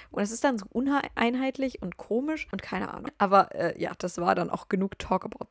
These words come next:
that. Ansonsten Ziele für nächste Woche: zwei Bücher fertig lesen. Wie gesagt, ich möchte jetzt das Buch, was ich angefangen habe, für hier noch fertig lesen, die letzten achtzig Seiten. Es ist jetzt schon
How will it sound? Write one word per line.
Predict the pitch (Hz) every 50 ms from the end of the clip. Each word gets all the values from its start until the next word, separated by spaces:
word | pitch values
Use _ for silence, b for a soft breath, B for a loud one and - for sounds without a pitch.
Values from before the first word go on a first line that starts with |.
| _
that. | - - 208 262 285 - B B B B B B B B
Ansonsten | - 214 214 226 254 262 - - - 269 277 269 b b b b b
Ziele | - - 247 240
für | 240 -
nächste | 233 226 226 - 214
Woche: | 226 226 226 214
zwei | - - - 185 185
Bücher | 180 220 233 - 269
fertig | - - 247 247 - 240 -
lesen. | 254 240 247 247 247 262 269 - _ -
Wie | 208 220
gesagt, | 208 214 185 202 202 202 -
ich | 214 -
möchte | 214 208 214 - -
jetzt | 196 202 - - - -
das | 196 -
Buch, | - 202 214 - - - _ - - - -
was | - - 196 196 202
ich | 196 190 - - - _ _
angefangen | - 190 208 214 - - 220 214 220 220
habe, | 214 214 202 208 208 208 - - _ _ -
für | - - -
hier | 202 - - 214 220 220
noch | 208 208 196 202
fertig | - - 202 202 214 214 -
lesen, | 208 208 208 214 214
die | 202
letzten | 190 196 - - - - -
achtzig | 208 202 - - - - 208 -
Seiten. | - 202 196 202 208 - 220 220 B B B B B B B
Es | B -
ist | 202 208 -
jetzt | - 208 - -
schon | - 220 208 202 202 214